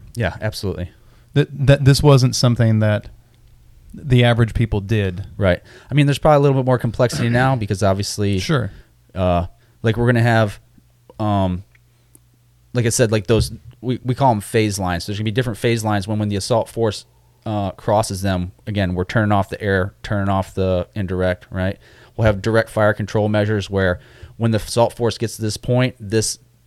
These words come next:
Speaker 1: the support element's gonna shift their fires, right? And then at some point they're, they're stop, they stop shooting completely. And then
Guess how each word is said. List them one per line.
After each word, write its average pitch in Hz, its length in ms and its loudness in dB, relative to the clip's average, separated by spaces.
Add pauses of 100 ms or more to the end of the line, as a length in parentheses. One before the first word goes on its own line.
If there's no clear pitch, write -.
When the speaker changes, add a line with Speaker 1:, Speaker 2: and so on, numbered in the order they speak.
(120)
Speaker 1:
the 104 180 -4
support 117 340 0
element's 113 220 0
gonna 95 160 -2
shift - 380 -6
their 127 120 0
fires, 143 600 -2 (140)
right? 107 260 0
And 110 140 -4
then 110 120 2
at 104 80 -2
some 113 180 -4
point 104 240 -4
they're, 107 320 0
they're 107 200 0
stop, - 360 -2
they 107 120 -2
stop 101 280 0
shooting 104 320 -6
completely. 113 560 -4 (380)
And 120 140 -2
then 117 200 2